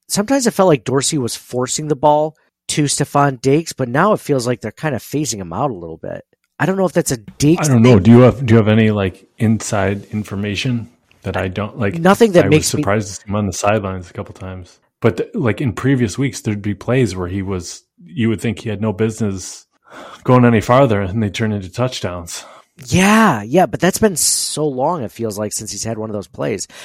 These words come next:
Speaker 1: I mean, the first catch of the game that he had today, he looked like he got injured on. Like, he got his, his neck kinda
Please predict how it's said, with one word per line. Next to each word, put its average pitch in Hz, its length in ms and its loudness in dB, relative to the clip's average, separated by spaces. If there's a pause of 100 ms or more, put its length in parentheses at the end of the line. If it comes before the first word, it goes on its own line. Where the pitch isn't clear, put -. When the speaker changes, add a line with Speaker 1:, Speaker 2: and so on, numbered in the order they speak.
(120)
Speaker 1:
I 156 60 2
mean, 175 80 6
the 165 80 4
first - 260 2
catch - 220 2
of 147 60 -6
the 135 60 2
game 117 440 -2 (320)
that 135 80 0
he 131 80 4
had 139 200 4
today, 113 300 -4
he 123 380 -8
looked 139 240 -4
like 143 80 2
he 117 100 -8
got 110 220 2
injured 110 320 -6
on. 87 180 -8
Like, 107 200 -8 (140)
he - 140 -12
got 123 140 0
his, - 240 -4 (260)
his 107 200 -8
neck 120 280 -4
kinda 101 300 -8